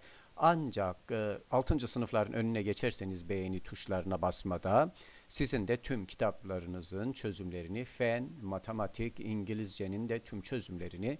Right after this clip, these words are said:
yapacağım, sizlerle paylaşacağım arkadaşlar. Evet, bunu yaptıysanız geçiyorum. İşte şurada kişilik özelliklerinden beş tane ve görünüm özelliklerinden beş tane yazınız diyor. Ee,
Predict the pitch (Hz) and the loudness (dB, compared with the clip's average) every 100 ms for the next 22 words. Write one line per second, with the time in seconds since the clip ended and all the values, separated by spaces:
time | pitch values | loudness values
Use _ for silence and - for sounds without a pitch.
0 | - - - 123 113 95 113 143 - 110 | -6 -14 2 4 6 4 2 2 0 -2
1 | 90 110 95 113 147 113 107 101 - 113 | 0 0 2 0 -2 0 0 0 2 2
2 | 101 87 98 92 - 110 143 120 127 135 | 2 0 -4 -4 -4 -2 2 2 2 4
3 | 135 - 131 - 107 143 120 104 123 101 | 4 4 0 0 0 0 -2 0 2 4
4 | 131 170 - - - 151 185 180 185 127 | 4 0 -10 -14 -6 0 2 4 4 4
5 | 160 - - 131 165 - - - - - | 4 2 0 2 2 -2 -10 -12 -16 -14
6 | - - - - - 131 131 120 - 120 | -14 -16 -20 -6 0 6 6 6 6 8
7 | 117 120 147 156 139 113 - 107 101 110 | 8 8 4 6 8 6 4 0 2 2
8 | 160 - - - - 135 120 143 151 185 | 0 -2 -18 -8 0 0 4 6 6 8
9 | 190 - 104 98 95 98 - 98 101 107 | 6 2 -2 -2 -2 -4 -4 -2 -2 -2
10 | 151 135 147 107 - - 92 98 147 - | -2 2 2 2 -2 -4 -2 0 0 -2
11 | - - - 110 160 151 104 92 85 82 | -16 -14 -6 6 8 8 4 0 -4 -4
12 | 98 104 - 107 104 98 | -2 -2 0 0 2 0